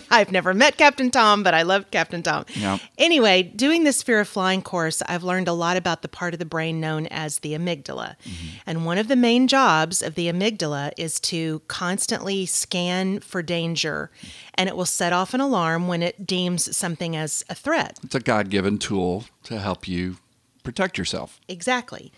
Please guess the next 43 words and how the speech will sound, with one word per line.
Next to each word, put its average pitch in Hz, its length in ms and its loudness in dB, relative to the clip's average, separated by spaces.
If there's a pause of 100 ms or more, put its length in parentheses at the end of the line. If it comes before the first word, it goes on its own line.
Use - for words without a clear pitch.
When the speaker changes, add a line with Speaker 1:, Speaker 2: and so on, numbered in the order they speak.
(460)
Speaker 1:
And 208 200 2
then 220 520 4
when 202 180 0
it 175 160 -2
does 359 480 2
see - 220 -2
something 165 420 -2
that 160 180 -4
might 175 240 -4
be 165 120 -8
a 151 80 -6
threat, 151 520 -6 (120)
it 202 100 -8
Speaker 2:
Mm. 180 60 -6
Speaker 1:
sends 180 280 -2
out 165 200 -2
stress - 340 -4
hormones 160 640 -4 (440)
to 190 100 -2
the 175 80 0
rest 156 260 -4
of 226 80 -4
the 269 80 -6
brain 185 380 -2
and 165 120 -6
throughout 160 300 -8
the - 60 -8
body, 151 440 -8 (340)
which - 260 -2
triggers 175 480 -2
our 160 320 -4
fight 170 460 -2
or 170 120 -8
flight 160 480 -4
or 156 160 -8
freeze 160 680 -8 (200)
behavior. 147 560 -8 (180)
Speaker 2:
Okay. 95 340 -6 (200)
So 107 140 -4
it's 92 120 -4
a 101 40 -6
good 120 180 0
thing. 101 300 0